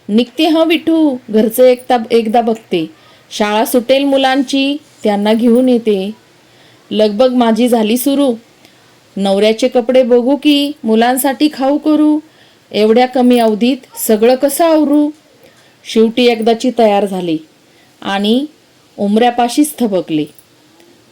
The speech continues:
काळजातली गलबल लपू पाहत होते, डोळ्यामधले अश्रू थोपू पाहत होते. "नीट राहतील सगळे, तुझ्याशिवाय ही घरी?"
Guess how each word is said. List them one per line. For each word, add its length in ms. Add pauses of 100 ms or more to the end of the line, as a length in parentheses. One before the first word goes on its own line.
काळजातली 640
गलबल 540 (360)
लपू 340
पाहत 400
होते, 380 (320)
डोळ्यामधले 640
अश्रू 440 (380)
थोपू 340
पाहत 380
होते. 380 (640)
"नीट 300
राहतील 460
सगळे, 460 (420)
तुझ्याशिवाय 600
ही 200
घरी?" 300